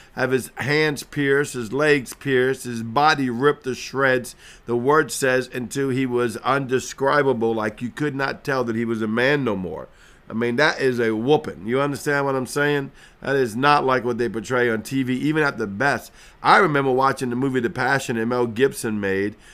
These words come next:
I went to the show. They didn't even speak English, and I cried through the movie. And when the guy was beating Jesus, they sucked me into that movie so much, I wanted to jump through the screen and whoop his butt. And that don't even show the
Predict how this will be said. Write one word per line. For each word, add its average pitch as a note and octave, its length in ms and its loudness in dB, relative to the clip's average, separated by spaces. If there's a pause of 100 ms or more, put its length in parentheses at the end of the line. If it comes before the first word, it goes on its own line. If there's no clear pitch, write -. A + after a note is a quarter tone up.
(180)
I C3+ 120 2
went D#3+ 200 0
to C3+ 80 -6
the A#2+ 100 -6
show. C3+ 840 2 (180)
They B2+ 220 2
didn't F#3 160 -2
even C#3+ 180 0
speak B2 380 -4
English, B2+ 600 0
and B2 120 -2
I A2 60 -4
cried C3+ 360 -2
through A2 120 -4
the G2 80 -4
movie. F2 420 -8 (360)
And B2 200 -2
when B2+ 100 0
the A#2+ 100 0
guy D3+ 280 4
was C3+ 180 2
beating C#3 440 0
Jesus, A#2+ 600 -2
they C#3 220 -2
sucked D#3+ 340 -4
me D3+ 160 -2
into D3 160 -2
that C#3+ 160 2
movie C#3 280 -2
so C3 220 -2
much, B2+ 400 0 (320)
I A2 60 -2
wanted D3 340 2
to C3 100 4
jump D3+ 340 -2
through C#3+ 80 -8
the C3+ 120 -4
screen C#3+ 440 -2
and B2 240 -2
whoop C#3 160 -2
his A#2 160 -4
butt. G2 440 -4 (300)
And A#2 200 -6
that D3+ 280 2
don't D#3 240 2
even C#3 220 -2
show D3+ 520 2
the A#2 220 -2